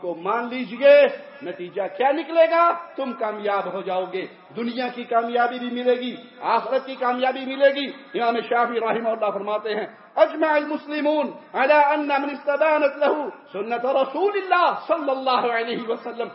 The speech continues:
اہل ایمان کا اجماع ہے اس بات پر، جس کے لیے نبی صلی اللہ علیہ وسلم کی سنت واضح ہو جائے، "لم یکن لها ان یدعها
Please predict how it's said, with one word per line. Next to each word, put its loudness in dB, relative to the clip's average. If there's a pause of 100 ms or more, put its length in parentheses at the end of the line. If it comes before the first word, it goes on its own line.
(280)
اہل -2
ایمان -4
کا -4
اجماع 4
ہے 2
اس -8
بات -2
پر، -2 (300)
جس -12 (100)
کے -6
لیے -2
نبی -6
صلی -10
اللہ -4
علیہ -2
وسلم -4
کی -14 (120)
سنت -4 (300)
واضح 4
ہو 4
جائے، 2 (560)
"لم 0
یکن -2
لها 2
ان -4
یدعها -2